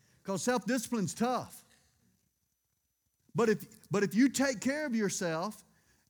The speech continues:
discipline-wise, if you repent, if you're quick to repent, and you repent, God will forgive you. Boom, you're clean. But if you wallow in it, lay down and roll in the mud,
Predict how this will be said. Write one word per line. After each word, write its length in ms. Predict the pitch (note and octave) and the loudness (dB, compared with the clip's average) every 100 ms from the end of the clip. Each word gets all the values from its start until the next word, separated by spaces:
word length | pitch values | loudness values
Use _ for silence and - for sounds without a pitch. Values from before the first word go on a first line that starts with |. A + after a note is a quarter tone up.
| C3+ | 0
discipline-wise, 960 | A#3 C#4 A3+ A3+ G3 D#3+ D#3 D#3+ F#3 | 2 2 0 0 -2 -2 0 0 0
if 140 | F3 - | 0 2
you 160 | C#4 | 4
repent, 520 | D4 A#3+ - C4+ A3+ F3+ | 4 2 2 2 2 0
if 120 | E3 | -4
you're 120 | A3+ | -4
quick 320 | - C4+ D4+ - | 0 0 0 -2
to 100 | G#3 | -2
repent, 480 | E3 D#3+ E3 E3+ - - - - | -2 -2 -2 -2 -8 -20 -20 -10
and 180 | F3 F#3 | 0 4
you 120 | A#3+ | 4
repent, 580 | C4+ A3 A#3+ C#4+ A#3+ - | 4 2 2 2 -2 -4
God 200 | D#3+ C4+ | 0 2
will 60 | A#3+ | 2
forgive 360 | G#3 G3 C#4+ | -2 0 0
you. 100 | B3 D#3+ | 0 -2
Boom, 320 | D3 B3 C#4+ | 2 4 4
you're 140 | A3 A3 | 2 2
clean. 480 | B3+ D4+ B3 G#2+ - _ _ _ _ - E3 | 0 0 -2 -4 -8 _ _ _ _ -18 -2
But 160 | F#3+ B3 | 2 2
if 120 | G#3+ | 4
you 140 | B3 | 4
wallow 560 | C4+ B3+ D4+ D#4+ G3+ E3 | 6 6 6 6 4 2
in 160 | D#3+ | 2
it, 140 | F#3 - - - _ _ _ _ _ _ _ _ - | 0 -4 -12 -20 _ _ _ _ _ _ _ _ 0
lay 200 | F#3 A#3 | 4 6
down 260 | A#3+ B3+ | 6 6
and 140 | B3 A#3+ | 4 4
roll 260 | B3+ C4+ | 6 6
in 120 | C4+ | 4
the 80 | B3+ | 4
mud, 540 | A#3+ C4+ C4 F3 F3+ | 2 2 2 0 -2